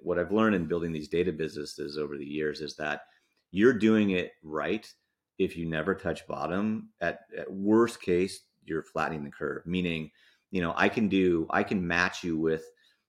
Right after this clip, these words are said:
best provider setting, modality, service line, or the intersection of those things today based on what I know about patient intent and motivation, provider data, health system data, right?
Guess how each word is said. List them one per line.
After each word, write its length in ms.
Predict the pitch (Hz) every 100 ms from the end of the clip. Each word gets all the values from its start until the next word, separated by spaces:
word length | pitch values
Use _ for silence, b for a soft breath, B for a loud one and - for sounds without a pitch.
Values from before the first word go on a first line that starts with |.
| _
best 260 | 87 85 - _ _
provider 540 | - 87 87 87 85 82
setting, 400 | - 80 80 80
modality, 520 | 78 78 78 78 76
service 440 | - 80 78 -
line, 140 | 78 76
or 80 |
the 120 | 71 80
intersection 520 | 78 - 82 - 71
of 60 |
those 200 | 71 69
things 380 | - 71 71 69 b b -
today 380 | 82 95 90
based 340 | 76 85 87 85
on 160 | 78
what 100 | 78
I 120 | 71 69
know 440 | 69 69 69 69 _ _ _
about 420 | 82 76 67 65 - _
patient 260 | 101 92 92
intent 220 | 78 90
and 100 | 85
motivation, 800 | 80 78 78 73 73 71 73 73 b b _
provider 340 | 82 85 82
data, 400 | 76 78 76 71 -
health 160 | 71
system 320 | 73 - 69 -
data, 300 | - - -
right? 260 | 76 76